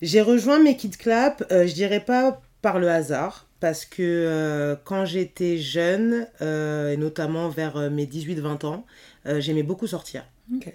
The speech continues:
Speaker 1: L'événementiel, c'était, euh, c'était central chez moi. Euh, mes premières, mes premières sorties avec, euh, mes amis, euh, mon boyfriend de l'époque, euh, bref, j'aimais ce monde.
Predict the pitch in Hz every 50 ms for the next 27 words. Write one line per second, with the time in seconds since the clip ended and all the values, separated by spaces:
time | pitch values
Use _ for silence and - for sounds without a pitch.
0 | - 151 151 151 147 151 151 151 151 151 - - 175 175 180 175 156 - 160 143
1 | - - 147 147 147 147 147 143 143 139 139 135 135 131 127 127 123 123 - -
2 | - 151 147 - - 165 165 160 - - 175 165 156 - - 165 156 160 156 160
3 | 160 165 175 185 202 - - - - - - - - 143 151 147 143 143 143 147
4 | 147 143 147 - - - 165 165 165 165 165 165 156 143 151 151 147 143 - -
5 | 160 165 165 156 151 - - 160 - - - - - 156 156 160 160 160 160 156
6 | 156 143 135 143 139 - - 143 139 139 139 143 143 135 131 147 143 147 147 143
7 | 147 143 143 143 143 143 147 147 143 139 127 123 127 131 127 - - - - _
8 | 131 139 127 120 127 135 - - - 147 143 147 135 143 139 143 139 - 143 143
9 | 139 135 135 139 139 139 135 - - 131 127 127 127 - - - - - _ -
10 | 151 151 139 165 165 147 170 190 196 214 208 - 196 170 160 165 196 208